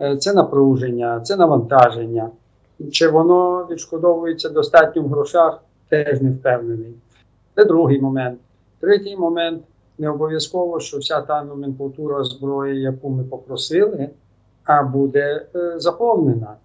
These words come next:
Е, частину знайдуть, частину, е, ні.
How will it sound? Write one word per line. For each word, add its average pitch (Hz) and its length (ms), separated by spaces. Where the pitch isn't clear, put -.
Е, 135 220
частину 180 480
знайдуть, 151 480
частину, 185 720
е, 156 200
ні. 135 440